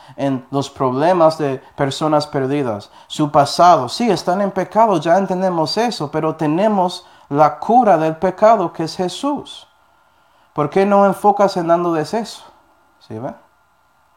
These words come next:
Eso es lo que Jesús está mostrando a nosotros aquí. Para que sepas, hermanos, las ciencias, entre comillas, del mundo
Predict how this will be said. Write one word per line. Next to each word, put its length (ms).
Eso 220
es 40
lo 100
que 140
Jesús 360
está 200
mostrando 580
a 40
nosotros 580
aquí. 340
Para 220
que 140
sepas, 420
hermanos, 540
las 200
ciencias, 880
entre 280
comillas, 540
del 140
mundo 640